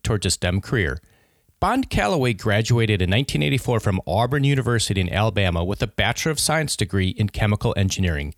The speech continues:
He started as a process and research engineer for five years at DuPont before moving to the Savannah River National Laboratory Company as a project and process engineer,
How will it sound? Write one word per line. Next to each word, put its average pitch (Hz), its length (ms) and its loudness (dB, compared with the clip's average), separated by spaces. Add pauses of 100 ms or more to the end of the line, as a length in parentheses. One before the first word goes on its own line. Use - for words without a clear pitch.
(140)
He 170 120 -2
started 214 360 0
as 139 160 2
a 120 100 0
process - 460 0
and 98 140 0
research 147 380 0
engineer 101 260 2
for - 160 -4
five 110 380 0
years 110 200 4
at 101 200 0
DuPont - 560 -2
before 185 320 0
moving 180 300 2
to - 120 -4
the 127 100 0
Savannah 131 460 2
River 139 260 0
National 107 380 0
Laboratory 120 460 0
Company 92 520 -4
as 110 160 0
a 110 60 0
project 135 460 0
and 165 120 -2
process 120 400 -2
engineer, 87 520 -2